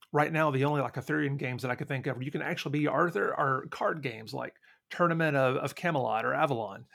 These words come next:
or, uh, or Unmatched. You know, the very first Unmatched set had a King Arthur in it. And unfortunately, he's one of the worst characters you can play. <laughs> He's,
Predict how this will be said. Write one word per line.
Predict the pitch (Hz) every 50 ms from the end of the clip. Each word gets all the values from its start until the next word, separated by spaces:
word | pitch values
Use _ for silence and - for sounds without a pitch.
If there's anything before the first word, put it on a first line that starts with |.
| - - - - - - -
or, | - 147 143 139 127
uh, | 120 120 120 113 117 117 -
or | - 180 -
Unmatched. | 196 185 185 190 202 202 165 - - - - - -
You | 196 165
know, | 143 139
the | 165 139
very | 180 180 185 180
first | - - 170 170 165 -
Unmatched | 170 160 156 156 165 170 156 151 - -
set | 160 131 - 127
had | 123 143 151
a | 147 147 139
King | - - 160 156 143 131
Arthur | 135 143 147 143 - 131 120 127
in | 151 151
it. | 127 120 - 190
And | 196 220
unfortunately, | 226 208 - 247 240 240 - - 202 180
he's | 175 240 226 214
one | 247 240
of | 233 202
the | 202
worst | 180 202 202 202 - -
characters | - 202 196 196 190 - - 180 175 170 185
you | 226
can | - 190 202 -
play. | - 196 202 202 - - 190
<laughs> | 135 -
He's, | 202 151 143 147 - -